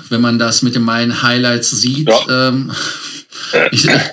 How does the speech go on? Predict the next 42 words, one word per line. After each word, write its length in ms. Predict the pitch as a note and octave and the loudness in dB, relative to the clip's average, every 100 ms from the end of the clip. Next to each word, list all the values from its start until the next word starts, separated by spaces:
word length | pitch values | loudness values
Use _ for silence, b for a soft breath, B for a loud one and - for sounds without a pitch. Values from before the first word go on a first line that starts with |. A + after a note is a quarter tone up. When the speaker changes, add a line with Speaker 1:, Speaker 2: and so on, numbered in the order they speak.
| B B B B B - | B B B B B 0
Speaker 1:
ich 120 | - | 2
sag 120 | F3+ | 2
das 140 | F#3 D#3 | 2 0
ganz 160 | D#3+ | 0
bewusst, 440 | D3+ A#2 C#3 D3+ F3+ | 0 2 2 2 0
weil 180 | E3 | 0
die 120 | D3+ D#3 | 2 0
Angebote 480 | B2+ D3 D#3 F3 D#3+ | 2 2 2 0 0
sind 240 | E3 D#3 | 0 -2
irgendwie 340 | E3+ D#3 D#3 | -2 -2 -2
auch 320 | E3+ F#3 - - | -4 -8 -8 -4
irgendwie 440 | A#2 A2+ A2 G#2+ | -2 -2 -4 -6
am 220 | - G2+ - | -4 -6 -4
Ende, 320 | G2+ F#2+ F#2 | -4 -2 -4
ne? 180 | G2 B2 | -4 -4
Aber 200 | B2 B2 | -4 -4
vergesst 540 | B2 - A#2+ C#3+ - - | -4 -4 -2 0 0 0
nicht, 240 | D3 - | 0 0
dass 220 | C3+ - | 0 -2
ihr 320 | - B2 A#2+ - | -2 -2 -2 0
Speaker 2:
Ja. 220 | A#2+ B2+ | 4 4
Speaker 1:
jetzt 180 | B2+ - | 4 2
schon 160 | B2+ | 2
abonnieren 460 | A#2 G#2 G2+ G2+ G#2+ | 0 0 0 0 0
könnt, 400 | - A#2 B2 - | -2 0 0 2
jetzt 260 | - C3 - | 0 2 2
schon 140 | B2 | 2
die 120 | B2 | 0
Glocke 320 | A2+ A#2 A#2+ | 0 -4 -2
anmachen 320 | C3+ B2 A#2+ A#2+ | -2 0 0 -2
könnt, 300 | B2+ A#2 A2+ | -2 -2 0
jetzt 200 | C#3 - | 0 0
schon 140 | C#3+ | -2
kommentieren 580 | - B2 A#2 A#2+ B2 A#2+ | -2 -2 -2 -2 -2 -2
könnt 220 | B2 B2 | -2 -4
und 120 | A#2 | -4
jetzt 200 | G#2 A#2+ | -4 -2
schon 160 | - A2+ | -4 -4
ein 160 | G#2 G2 | -4 -2
Like 280 | G2 A2 | 0 -2
geben 240 | A2 G#2+ G#2+ | -4 -6 -4
könnt. 280 | A#2 A#2+ | -4 -4